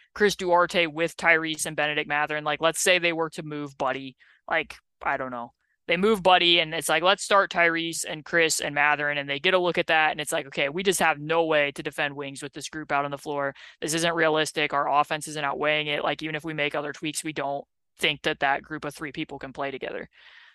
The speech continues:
Um, then I think you have to look at it 'cause he's on a rookie scale de-, scale deal right now. And I think that other contenders would see Chris as somebody that they could bring in off the bench and provide them potentially with shooting, maybe some defense.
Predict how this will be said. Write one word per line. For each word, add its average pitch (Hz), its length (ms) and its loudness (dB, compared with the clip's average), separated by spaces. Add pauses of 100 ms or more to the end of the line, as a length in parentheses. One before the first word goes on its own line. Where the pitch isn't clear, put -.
(180)
Um, 135 380 0
then 220 160 6
I 262 80 8
think 269 140 0
you 233 80 0
have 190 240 6
to 170 80 -2
look 160 180 -2
at 127 180 -4
it - 200 -8
'cause 196 140 -2
he's 233 120 0
on 269 120 4
a 233 60 6
rookie 208 260 2
scale 175 260 2
de-, 160 160 -6 (140)
scale 170 340 2
deal 156 240 -2
right 147 180 -2
now. 135 360 -4
And 143 360 -4 (240)
I 165 120 4
think 208 240 0
that - 160 4
other 175 180 4
contenders 156 500 -2
would 151 140 -8
see 156 160 -6
Chris 139 320 -4
as 156 140 -2
somebody 143 380 -4
that 139 160 -6
they 139 120 -4
could 143 140 -8
bring 135 220 -8
in 139 100 -4
off 135 160 -4
the 143 80 -10
bench 139 400 -4 (340)
and 143 240 -2
provide 143 380 2
them 139 180 -2
potentially 151 400 -6
with 147 140 -6
shooting, 147 360 -6
maybe 139 220 -6
some 151 200 -4
defense. 147 540 -4